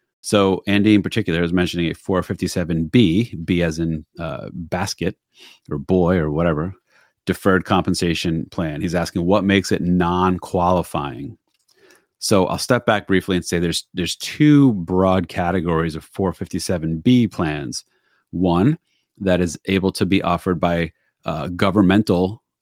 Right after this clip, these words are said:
uh, em-, employers. So you work for the, the state or local municipality or, or police office, uh, you know, um, police department, they can have governmental four fifty-seven B plans.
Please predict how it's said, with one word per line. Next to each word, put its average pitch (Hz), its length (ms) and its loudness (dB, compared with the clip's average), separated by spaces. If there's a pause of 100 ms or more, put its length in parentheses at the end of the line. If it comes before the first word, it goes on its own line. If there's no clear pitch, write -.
(120)
uh, 76 200 -6
em-, 92 320 -2
employers. 95 760 2 (380)
So 87 240 0
you 85 180 0
work 87 160 0
for 92 100 -2
the, 85 240 0
the 87 140 -4
state 90 400 -2 (840)
or 92 120 0
local 92 340 2
municipality 90 800 0
or, 82 200 -2
or 90 100 -4
police 92 400 -4
office, 90 440 -4
uh, 90 360 -6
you - 80 -10
know, - 240 -8 (100)
um, 85 360 -10
police 101 160 2
department, 90 420 0 (500)
they 98 140 2
can 90 140 -4
have 90 200 0
governmental 92 720 2 (500)
four 95 320 0
fifty-seven 87 500 -2
B 82 180 -2
plans. 76 540 -6